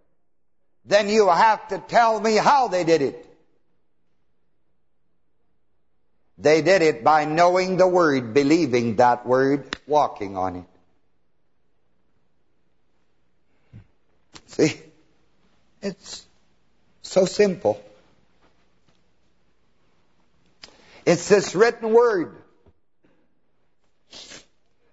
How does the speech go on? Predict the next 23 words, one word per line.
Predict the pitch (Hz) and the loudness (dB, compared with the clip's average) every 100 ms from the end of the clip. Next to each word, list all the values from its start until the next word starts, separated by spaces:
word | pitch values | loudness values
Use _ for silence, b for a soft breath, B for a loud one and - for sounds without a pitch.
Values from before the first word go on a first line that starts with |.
| _ | _
that | 117 117 | -2 -2
makes | 139 175 - - | 0 0 0 -6
known | 156 170 180 175 | 0 0 0 0
the | 165 | 0
living | 160 160 117 101 98 | 2 2 0 -2 0
word, | 101 98 92 - _ _ _ _ _ _ _ _ _ _ - 90 - | 0 0 -4 -18 _ _ _ _ _ _ _ _ _ _ -20 -20 -2
God | 120 120 123 | 2 2 0
in | 127 123 | -4 -10
Christ. | - 92 - - - _ _ _ _ _ _ _ _ _ _ _ _ _ _ _ _ _ _ _ _ | -6 -6 -6 -20 -20 _ _ _ _ _ _ _ _ _ _ _ _ _ _ _ _ _ _ _ _
You | - 139 | -2 2
can | 160 160 | 2 2
never | 175 233 233 240 | 2 2 2 0
know | 214 180 160 | 2 2 2
the | 143 147 | 0 2
Lord | 156 170 151 | 2 0 -2
Jesus | 131 156 156 160 147 | -2 -2 -2 -8 -10
Christ | - - 143 123 - 113 | -10 0 2 2 -4 -6
as | 101 92 | -4 0
your | 110 | -2
personal | - - 156 143 131 120 | -2 0 0 -2 -4 0
Lord | 120 127 127 110 | 2 2 0 -6
and | 113 | -14
Savior. | - 104 90 80 82 | -4 -2 -2 -10 -18